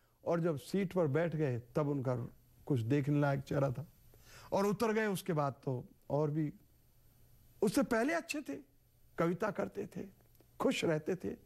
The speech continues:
समाज सेवा करते थे, लोगों का दिल जीता था उन्होंने। Anyway, एक तो ये तो उदाहरण रूप से कहा है, लेकिन रजोगुण में आ-, दुखी होता है आदमी,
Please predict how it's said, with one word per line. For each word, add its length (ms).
समाज 380
सेवा 300
करते 320
थे, 220
लोगों 300
का 100
दिल 240
जीता 320
था 180
उन्होंने। 360
Anyway, 640
एक 220
तो 180
ये 180
तो 140
उदाहरण 420
रूप 160
से 180
कहा 300
है, 140
लेकिन 340
रजोगुण 480
में 120
आ-, 180
दुखी 420
होता 360
है 60
आदमी, 380